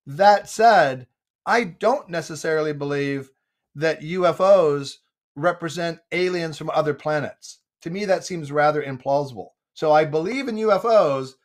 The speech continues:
but I don't know if I believe in aliens from other planets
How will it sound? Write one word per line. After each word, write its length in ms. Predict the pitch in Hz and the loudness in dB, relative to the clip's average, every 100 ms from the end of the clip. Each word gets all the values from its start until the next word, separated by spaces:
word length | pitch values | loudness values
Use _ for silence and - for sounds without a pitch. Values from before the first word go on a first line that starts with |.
| _ | _
but 140 | 170 160 | -2 0
I 100 | 160 | 2
don't 300 | 196 214 196 | 2 2 0
know 180 | 185 | 0
if 80 | 175 | 2
I 140 | 175 165 | 2 0
believe 440 | 165 165 165 151 | -4 -6 -6 -6
in 140 | 147 147 | -8 -6
aliens 340 | 156 160 160 143 | -4 -4 -6 -8
from 120 | 147 | -2
other 220 | 151 151 | -2 -2
planets 460 | 147 156 147 143 | -4 -6 -6 -8